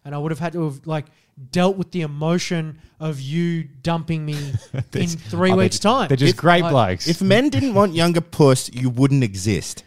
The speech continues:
Speaker 1: That's true.
Speaker 2: Yeah, I guess that's
Speaker 1: You
Speaker 2: right.
Speaker 1: wouldn't exist. And fucking don't. Fuck.
Speaker 3: So
Speaker 1: Mate.
Speaker 3: next time you see Elon, you salute him. You give him a high five.
Speaker 1: Hot nineteen-year-old chick wanders in, mate. Don't worry. Your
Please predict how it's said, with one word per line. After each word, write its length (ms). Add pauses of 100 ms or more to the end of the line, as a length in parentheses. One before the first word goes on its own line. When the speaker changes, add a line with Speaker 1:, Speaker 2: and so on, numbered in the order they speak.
Speaker 1:
That's 320
true. 580
Speaker 2:
Yeah, 80
I 40
guess 260
that's 180
Speaker 1:
You 220
Speaker 2:
right. 80
Speaker 1:
wouldn't 240
exist. 440
And 220
fucking 540
don't. 260 (360)
Fuck. 280 (260)
Speaker 3:
So 140
Speaker 1:
Mate. 60
Speaker 3:
next 100
time 180
you 80
see 320
Elon, 240
you 180
salute 440
him. 160
You 100
give 140
him 100
a 60
high 160
five. 200
Speaker 1:
Hot 200
nineteen-year-old 880
chick 240
wanders 420
in, 180
mate. 260
Don't 240
worry. 240
Your 100